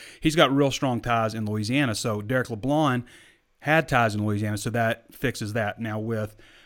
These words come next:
uh, with, uh, uh, Cooper moving out, he had ties in Oklahoma,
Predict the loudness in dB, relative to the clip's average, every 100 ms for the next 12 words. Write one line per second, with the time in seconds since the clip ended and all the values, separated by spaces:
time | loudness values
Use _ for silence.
0 | _ -8 -6 -6 -8 -14 -18 -16 -6 -4
1 | -4 -6 -12 -10 -10 -10 -14 -20 _ _
2 | _ _ _ _ _ -20 -20 -20 _ _
3 | _ -20 -20 -14 -12 -12 -14 -2 0 4
4 | 4 6 4 4 0 -2 -4 -8 -20 _
5 | _ _ _ _ 4 4 4 4 2 2
6 | -2 -6 -6 -8 -8 -14